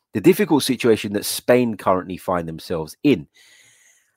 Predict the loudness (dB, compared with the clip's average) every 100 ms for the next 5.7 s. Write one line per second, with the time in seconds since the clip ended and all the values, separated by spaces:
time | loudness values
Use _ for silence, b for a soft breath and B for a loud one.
0 | _ 0 2 0 0 6 6 6 2 4
1 | 2 2 2 2 0 4 4 4 2 -4
2 | -6 -6 -4 -2 -2 -6 -8 -8 -12 -4
3 | -2 -2 -2 -2 -2 -4 -4 -6 -6 -8
4 | -8 -8 -6 -4 -6 -8 -8 -6 -8 -6
5 | 0 2 2 -2 0 2 2